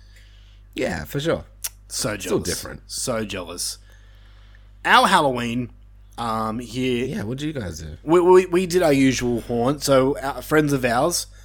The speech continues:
Speaker 2: uh, Sam and Dan, shout out to them. They
Speaker 1: Mm-hmm.
Speaker 2: completely decked their house out with, with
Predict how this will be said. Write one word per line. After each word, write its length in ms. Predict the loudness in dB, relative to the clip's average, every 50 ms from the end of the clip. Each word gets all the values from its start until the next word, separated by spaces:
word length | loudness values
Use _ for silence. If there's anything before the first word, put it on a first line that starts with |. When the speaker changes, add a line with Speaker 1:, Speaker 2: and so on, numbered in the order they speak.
| -20 -16 -10
Speaker 2:
uh, 240 | -8 -6 -6 -6 -4
Sam 260 | -2 -2 0 0 0
and 80 | -2 -2
Dan, 180 | -2 -2 -2
shout 240 | 0 2 2 2 2
out 100 | 0 -4
to 100 | -6 -4
them. 260 | -2 -2 -2 -2 -4 -8 -14 -20 -20 -20 -20 -18 -6 -2
They 520 | 0 2 4 4 4 2 0 -2 -4 -8 -14 -16 -14 -12
Speaker 1:
Mm-hmm. 160 | -10 -10 -10 -12 -14 -20 -20 -6 0
Speaker 2:
completely 440 | 2 4 6 8 8 8 6 6 4
decked 240 | 4 4 0 0 2
their 160 | 0 0 0
house 300 | 0 -2 -4 -4 -4 -2
out 260 | 0 2 2 0 0 -4
with, 380 | -6 -8 -8 -10 -14 -20 -16 -10
with 360 | -8 -8 -8 -8 -10 -14 -18